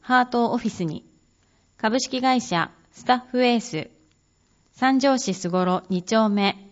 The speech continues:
百六番地。燕三条駅より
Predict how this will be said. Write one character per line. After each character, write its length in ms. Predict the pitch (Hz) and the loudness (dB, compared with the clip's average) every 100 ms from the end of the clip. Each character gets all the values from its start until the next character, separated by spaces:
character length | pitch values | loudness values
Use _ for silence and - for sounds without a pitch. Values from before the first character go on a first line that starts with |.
| - | -10
百 220 | 202 269 | -4 -2
六 240 | 247 254 | -2 0
番 260 | 247 240 208 | 2 2 0
地。 280 | - 156 - _ _ _ _ _ _ _ _ _ | -2 -8 -10 _ _ _ _ _ _ _ _ _
燕 320 | - 254 269 | -2 2 2
三 260 | 277 269 262 | 0 0 2
条 180 | 247 262 | 2 2
駅 260 | 208 - 185 | 0 -2 -2
よ 100 | 175 | -2
り 180 | 156 | -4